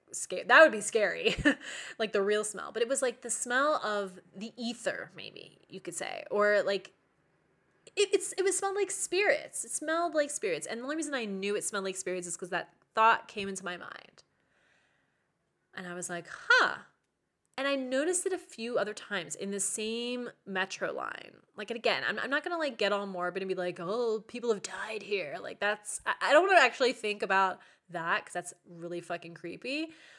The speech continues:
Um, 'cause that's, like, real life creepy. But, you know, I, just, like, certain areas have spirits for whatever reason. You know, it doesn't, it wasn't relevant. It kind of <laughs> was relevant, but I,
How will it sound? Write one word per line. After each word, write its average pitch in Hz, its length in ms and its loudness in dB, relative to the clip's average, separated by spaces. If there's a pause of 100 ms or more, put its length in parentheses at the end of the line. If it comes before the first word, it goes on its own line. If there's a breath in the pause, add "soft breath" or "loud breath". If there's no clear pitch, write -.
(280 loud breath)
Um, 196 380 0 (100)
'cause - 80 -12
that's, 208 160 2
like, 220 120 4
real 180 260 2
life 196 260 4
creepy. 294 600 -6
But, 208 380 0 (720)
you 440 160 0
know, 226 380 0 (300)
I, - 40 -20 (460)
just, 415 200 -4
like, 427 140 0
certain 427 340 -4
areas 254 380 4
have 220 420 0 (220)
spirits - 540 -2
for - 80 -10
whatever 123 200 -6
reason. - 260 -12 (140)
You 262 80 -8
know, 285 120 -6
it 277 60 -8
doesn't, 262 240 -6 (140)
it 220 40 -10
wasn't 226 320 0 (160)
relevant. 58 400 -10 (800)
It 294 60 -4
kind 311 180 8
of 220 80 -2
<laughs> 202 60 2
was 151 140 -2
relevant, 180 540 -4
but - 180 -8
I, 220 120 0